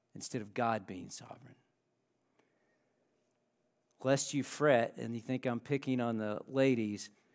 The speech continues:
and he will rule over you." He will try to be sovereign and control you. That all entered in at the fall.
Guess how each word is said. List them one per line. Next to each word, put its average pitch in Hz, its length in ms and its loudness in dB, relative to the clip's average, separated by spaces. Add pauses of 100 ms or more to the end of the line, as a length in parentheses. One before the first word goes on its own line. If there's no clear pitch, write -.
(140)
and 110 120 -4
he 143 160 2
will 120 180 2
rule 135 340 4
over 113 260 2
you." 107 380 -6 (1400)
He 147 220 -2
will 139 120 0
try 135 260 2
to 120 80 -2
be 117 140 -4
sovereign 117 800 -2 (440)
and 104 120 -12
control 110 420 -8
you. 101 300 -10 (2000)
That 160 320 6
all 214 260 8
entered 151 360 4
in 107 360 2 (400)
at 117 160 -6
the 113 80 -10
fall. - 540 -8